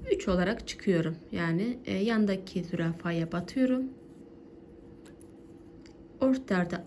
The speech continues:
ortadan arttırma yaparak sayımı koruyorum.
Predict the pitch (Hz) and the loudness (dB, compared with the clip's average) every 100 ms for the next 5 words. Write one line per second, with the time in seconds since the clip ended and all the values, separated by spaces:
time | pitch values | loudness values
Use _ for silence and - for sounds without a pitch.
0 | - 240 240 214 196 196 202 - 240 226 | -4 0 2 2 0 0 -2 0 0 0
1 | 196 180 185 208 240 247 269 277 - - | -2 0 2 2 0 0 0 -2 -10 -18
2 | - - - 220 190 254 285 - 233 190 | -18 -10 0 4 4 4 0 -2 0 2
3 | 175 165 175 | 2 0 -2